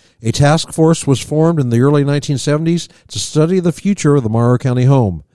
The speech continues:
Two task force members recommended that it be closed. Other members wanted a new forty-bed, eight hundred thousand dollar facility built. The voters nixed that bond issue.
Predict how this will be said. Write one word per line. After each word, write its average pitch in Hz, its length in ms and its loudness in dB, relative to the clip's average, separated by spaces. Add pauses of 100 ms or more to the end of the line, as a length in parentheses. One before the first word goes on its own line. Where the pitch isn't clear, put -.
(600)
Two 202 180 2
task 196 420 -2
force 147 360 0
members 131 560 2
recommended 143 880 0
that 127 120 2
it 127 120 -4
be 135 100 0
closed. 101 680 0 (460)
Other 160 240 2
members 160 500 2
wanted 131 380 0
a 113 140 2
new 156 480 4
forty-bed, 139 760 0
eight 143 220 -2
hundred 147 320 0
thousand 135 320 -2
dollar 127 260 0
facility 131 480 -2
built. 107 380 0 (560)
The 123 80 -4
voters 170 420 2
nixed 180 320 -2
that 117 220 -2
bond 113 300 0
issue. 120 540 2